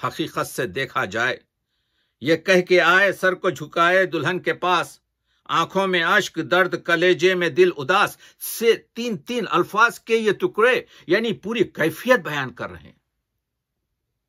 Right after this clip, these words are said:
अल्फाज से कैफियत बयान करना सबसे बड़ी मोहक्कात और इमेजरी है।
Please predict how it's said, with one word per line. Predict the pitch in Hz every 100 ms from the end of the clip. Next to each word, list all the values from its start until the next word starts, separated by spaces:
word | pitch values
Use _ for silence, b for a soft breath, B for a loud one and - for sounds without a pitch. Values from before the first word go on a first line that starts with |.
| _ _ _ _ _ _ _ -
अल्फाज | 117 - 135
से | - 120
कैफियत | - 120 120 135 110
बयान | 87 117 127
करना | 120 117 123 113
सबसे | - 143 - 120
बड़ी | 95 110
मोहक्कात | 98 92 117 - 117 107
और | - 107 -
इमेजरी | 113 113 101 98 98 90
है। | -